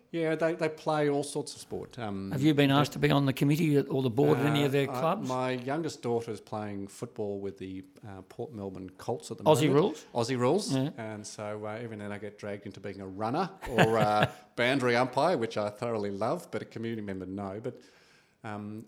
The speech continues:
Speaker 1: I, I do sit on the committee of my daughter's rowing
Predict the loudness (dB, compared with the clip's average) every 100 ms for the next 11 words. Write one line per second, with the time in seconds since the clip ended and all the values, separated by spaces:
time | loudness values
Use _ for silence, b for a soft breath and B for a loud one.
0 | -10 -8 -8 -8 -8 -8 -8 -8 -6 -4
1 | -6 -8 -10 -14 -18 -14 -12 -12 -14 -14
2 | -16 -18 -16 -14 -14 -12 -14 -14 -16 _
3 | -14 -8 -6 -6 -8